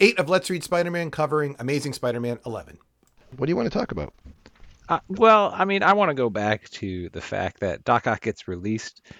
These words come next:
Speaker 2: He's been a model prisoner. Um, this is the second time Doc, so, you know, the Vulture got released. He got released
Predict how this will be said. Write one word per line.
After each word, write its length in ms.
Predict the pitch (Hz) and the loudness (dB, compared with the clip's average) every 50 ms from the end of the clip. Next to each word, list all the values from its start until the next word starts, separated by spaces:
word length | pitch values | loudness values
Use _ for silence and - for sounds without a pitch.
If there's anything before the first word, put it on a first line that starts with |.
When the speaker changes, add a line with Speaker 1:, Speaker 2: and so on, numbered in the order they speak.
| - _ _ | -20 _ _
Speaker 2:
He's 160 | - 107 101 | -10 -8 -6
been 140 | 101 113 107 | -4 -2 -2
a 40 | 101 | -2
model 480 | 98 104 107 107 101 104 107 101 95 | 0 0 2 2 2 2 0 -2 -8
prisoner. 540 | - - - 107 101 101 95 85 85 82 - - - - - - | -10 -8 -6 -4 -4 -4 -6 -8 -8 -12 -14 -16 -20 -20 -14 -12
Um, 140 | - 160 151 - 156 | -12 -12 -10 -8 -8
this 120 | 175 196 190 | -8 -8 -8
is 40 | |
the 140 | - - - | -10 -12 -10
second 480 | - - - 180 - - 196 175 - - | -6 -2 0 0 0 0 -2 -6 -6 -4
time 800 | - - - - 185 165 123 110 110 113 120 127 117 117 127 - - - - - _ _ | 0 2 2 4 4 4 2 2 0 -2 -4 -6 -8 -10 -14 -16 -18 -20 -20 -20 _ _
Doc, 300 | - 113 117 120 - - | -2 0 0 0 0 -2
so, 120 | - - - - | -6 -8 -6 -4
you 80 | 139 | -2
know, 160 | 135 120 117 117 - | -2 -2 -2 -2 0
the 120 | 113 117 | 0 0
Vulture 400 | 110 110 123 135 175 - - 127 | 2 2 2 0 0 0 -2 0
got 220 | 110 113 104 82 98 | 2 2 2 2 0
released. 340 | 101 98 101 98 - - | -2 -4 -4 -4 -6 -6
He 100 | - - | -6 0
got 160 | 233 277 262 - | 2 2 2 4
released 440 | 175 160 139 123 113 - - - | 2 2 2 0 -2 -2 -6 -12